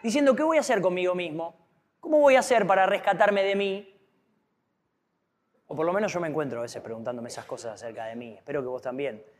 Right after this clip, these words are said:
Pero el jueves a la tarde yo estaba diciendo, "Señor, ¿cómo me voy a librar de mí?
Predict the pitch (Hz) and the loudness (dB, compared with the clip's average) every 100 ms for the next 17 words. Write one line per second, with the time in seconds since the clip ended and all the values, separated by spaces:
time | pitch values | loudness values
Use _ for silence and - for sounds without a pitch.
0 | _ - 113 110 170 175 151 127 123 170 | _ -16 -14 -10 0 0 0 -6 -2 0
1 | 170 127 147 143 123 117 143 131 - 139 | 0 -4 -8 -8 -10 -8 -12 -12 -14 -14
2 | 180 160 254 165 135 131 127 135 143 127 | -12 -12 -12 -12 -12 -12 -10 -8 -10 -10
3 | 131 127 | -16 -20